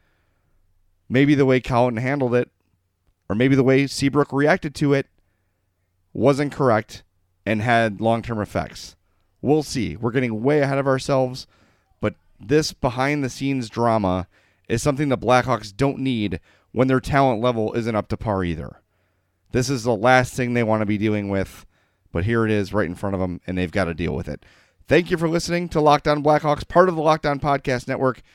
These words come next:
your team every day. Have a safe, happy,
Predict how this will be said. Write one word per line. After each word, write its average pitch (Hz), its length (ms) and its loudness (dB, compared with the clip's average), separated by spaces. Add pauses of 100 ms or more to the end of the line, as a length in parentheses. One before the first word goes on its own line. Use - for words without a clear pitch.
(280)
your 160 260 4
team 160 280 -4
every 151 260 0
day. 127 200 0
Have 139 220 -2
a 135 120 -4
safe, 185 500 -4 (420)
happy, 139 480 0